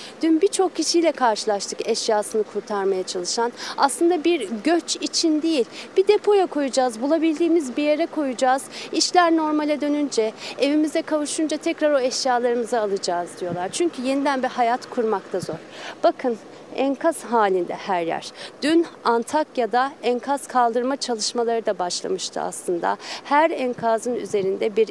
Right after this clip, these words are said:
iş makinesi, o iş makinesinin yanında bir harfiyat kamyonu görmek mümkündü. Depremin ne kadar sarsıcı etkisi olduğunu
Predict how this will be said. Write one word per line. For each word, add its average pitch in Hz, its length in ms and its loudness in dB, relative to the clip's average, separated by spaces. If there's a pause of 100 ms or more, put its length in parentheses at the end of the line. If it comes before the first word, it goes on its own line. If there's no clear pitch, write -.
iş - 220 -2
makinesi, 190 580 -2 (280)
o - 100 0
iş - 260 -6
makinesinin 262 520 -4
yanında 240 400 -2
bir 233 80 -4
harfiyat 226 600 -2
kamyonu 214 460 -2
görmek 214 440 -2
mümkündü. 196 520 -4 (400)
Depremin 320 560 4
ne 311 100 0
kadar 262 400 0
sarsıcı 214 640 -4
etkisi 240 540 -4
olduğunu 202 680 2